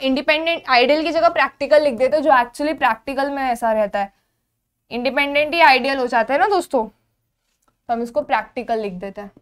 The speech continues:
हमारा ये प्रैक्टिकल सोर्स है, एक्चुअल में हमारे घर में ऐसा दिखता है हमें,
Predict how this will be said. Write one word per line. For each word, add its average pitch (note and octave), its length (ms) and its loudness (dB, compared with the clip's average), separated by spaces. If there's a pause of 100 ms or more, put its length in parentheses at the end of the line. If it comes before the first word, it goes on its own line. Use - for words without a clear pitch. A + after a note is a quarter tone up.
हमारा G3+ 320 -4
ये A#3 200 -6
प्रैक्टिकल A3 720 -4
सोर्स G3+ 420 -12
है, G3+ 100 -18 (2250)
एक्चुअल G#3+ 360 -6
में B3 100 -4
हमारे A#3 240 -2
घर A#3 160 -2
में A#3 100 0
ऐसा A3 200 -4
दिखता G3+ 300 -10
है G3+ 60 -10
हमें, G3 220 -14